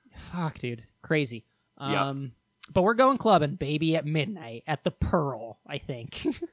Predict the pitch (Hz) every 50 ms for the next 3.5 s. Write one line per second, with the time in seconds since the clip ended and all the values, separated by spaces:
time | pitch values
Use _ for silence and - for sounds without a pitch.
0 | _ _ _ - 107 - - - 120 117 120 117 107 101 - - - 147 160 143
1 | - - - 104 113 110 104 87 82 82 - _ _ _ _ _ _ _ _ _
2 | _ - - 139 117 120 - _ _ _ _ _ _ _ _ _ _ _ _ _
3 | _ 160 147 151 147 143 147 147 143 135